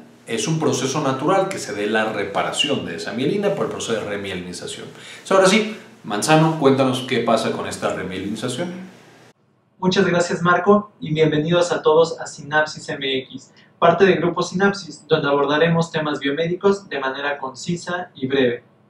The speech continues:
Speaker 2: Para conocer un poco de cómo podemos crear fármacos que favorezcan el proceso de remielinización,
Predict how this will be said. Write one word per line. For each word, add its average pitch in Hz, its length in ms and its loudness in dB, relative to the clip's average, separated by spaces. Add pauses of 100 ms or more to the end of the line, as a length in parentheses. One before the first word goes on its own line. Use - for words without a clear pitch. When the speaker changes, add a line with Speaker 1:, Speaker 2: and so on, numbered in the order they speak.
(1500)
Speaker 2:
Para 143 200 2
conocer 151 380 0
un 190 140 2
poco 175 440 -2
de 139 180 0
cómo 165 220 0
podemos 175 360 0
crear 156 340 0
fármacos 143 560 -4
que 139 100 -4
favorezcan 139 560 0
el 131 120 -4
proceso 139 480 -4
de 131 180 -2
remielinización, 160 1040 0